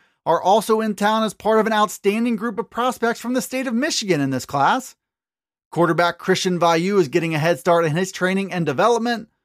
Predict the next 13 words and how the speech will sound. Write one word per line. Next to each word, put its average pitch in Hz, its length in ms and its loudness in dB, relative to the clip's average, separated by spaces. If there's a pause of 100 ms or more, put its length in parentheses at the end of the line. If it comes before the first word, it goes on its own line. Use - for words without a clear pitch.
(480)
Jeffrey 233 400 0
Davis 214 400 2
Junior 247 420 0
gets 160 260 0
to 165 80 -2
work 190 260 0
in 185 100 -4
a 185 80 -4
crowded 208 560 0
and 190 180 -6
talented 202 580 -4
cornerback 190 600 -2
room. 151 380 -4